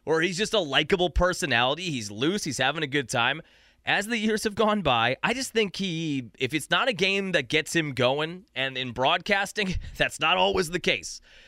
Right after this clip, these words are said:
where you get to do a game and you get paid for it, but you're not necessarily excited to do that.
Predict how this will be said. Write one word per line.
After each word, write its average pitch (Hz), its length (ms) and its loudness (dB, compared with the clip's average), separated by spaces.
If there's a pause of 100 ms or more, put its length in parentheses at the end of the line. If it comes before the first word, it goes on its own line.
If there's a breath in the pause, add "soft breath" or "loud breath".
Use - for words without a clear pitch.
(300 loud breath)
where 143 280 4
you 143 180 0
get 160 240 0
to 175 100 0
do 170 260 2
a 165 60 0
game 160 340 0
and 147 100 -4
you 131 60 0
get 147 200 2
paid 175 300 -2
for 147 240 2
it, 147 100 -4
but 123 240 0
you're 127 100 -2
not 156 180 2
necessarily 143 580 2
excited 151 580 -2
to 170 80 -2
do 170 160 -4
that. 180 260 0